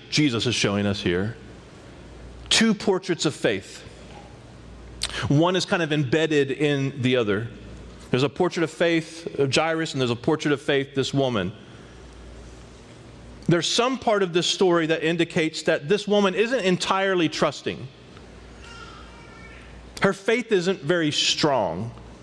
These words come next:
How do we know that? Well, she's probably thinking, "If I show myself to him,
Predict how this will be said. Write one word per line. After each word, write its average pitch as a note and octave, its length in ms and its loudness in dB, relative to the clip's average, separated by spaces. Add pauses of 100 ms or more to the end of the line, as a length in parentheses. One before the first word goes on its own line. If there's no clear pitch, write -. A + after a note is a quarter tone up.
(600)
How D#3+ 140 2
do F#3+ 60 0
we F#3 120 2
know E3+ 180 4
that? G2 340 -2
Well, G#3 400 0
she's - 300 2
probably A#3+ 360 0
thinking, F3 320 2
"If E3+ 100 0
I F#3 100 0
show C#4 400 2
myself D3+ 760 0 (600)
to E3 120 6
him, D#3 300 2